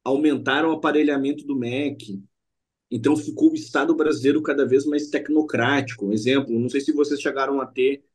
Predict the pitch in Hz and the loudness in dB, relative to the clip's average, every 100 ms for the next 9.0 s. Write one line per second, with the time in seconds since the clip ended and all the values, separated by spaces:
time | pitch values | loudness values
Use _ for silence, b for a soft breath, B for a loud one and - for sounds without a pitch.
0 | _ 123 117 127 127 113 123 139 117 131 | _ -14 0 2 2 2 0 0 -2 -6
1 | 117 131 143 - 135 - 110 113 131 123 | -6 -8 -8 -6 -8 -2 -2 0 0 0
2 | 104 98 - - _ _ _ _ _ _ | -2 -4 -14 -20 _ _ _ _ _ _
3 | _ 117 117 117 117 113 117 131 139 165 | _ 2 4 6 6 4 2 -2 4 6
4 | 156 156 139 123 151 127 120 143 143 - | 6 4 0 4 4 4 0 -2 -4 -8
5 | - 113 147 208 - - 147 190 160 - | -6 2 4 4 0 -4 -2 0 0 -2
6 | - 139 - 135 - 139 120 127 113 123 | -4 -4 -2 -2 0 -4 -2 -6 -6 -4
7 | 117 110 110 - 107 101 107 117 - - | -4 -6 -8 -16 -10 -8 -4 -2 -2 0
8 | 139 156 - 156 131 117 135 113 98 | 4 4 4 0 0 2 -2 -2 -14